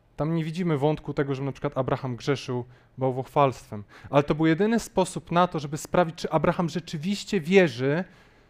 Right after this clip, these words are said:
że ta obietnica, którą dał mu Bóg, się spełni.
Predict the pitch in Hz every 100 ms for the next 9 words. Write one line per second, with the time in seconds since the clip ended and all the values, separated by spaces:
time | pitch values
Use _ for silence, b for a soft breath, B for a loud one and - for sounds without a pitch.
0 | b 120 151 - 190 202 175 190 202 196
1 | 190 165 - 160 139 165 175 160 160 -
2 | 185 - - 208 151 110